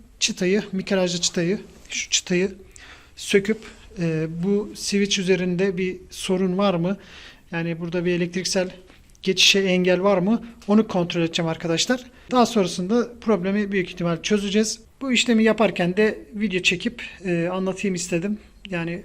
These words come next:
böyle bir sorun yaşayan arkadaş olursa, e, videomuzdan faydalansın ve kendi arızasını kendisi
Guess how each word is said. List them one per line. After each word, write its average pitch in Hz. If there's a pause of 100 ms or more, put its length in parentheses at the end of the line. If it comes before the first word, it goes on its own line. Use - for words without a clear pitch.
(120)
böyle 180
bir 175
sorun 190
yaşayan 180
arkadaş 175
olursa, 208 (540)
e, 165
videomuzdan 175
faydalansın 196 (220)
ve 175 (320)
kendi 185
arızasını 165
kendisi 196